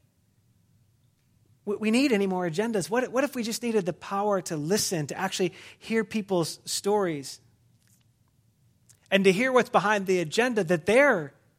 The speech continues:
leaning into, whatever that is, whatever cause or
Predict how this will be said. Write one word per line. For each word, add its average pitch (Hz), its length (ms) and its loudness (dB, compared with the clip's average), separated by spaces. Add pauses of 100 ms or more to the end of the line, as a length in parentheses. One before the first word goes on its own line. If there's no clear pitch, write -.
leaning 165 340 -2
into, 139 340 -8
whatever 185 600 2 (140)
that 156 220 -2
is, 147 280 -4
whatever 214 260 0
cause 214 580 2
or 139 200 -10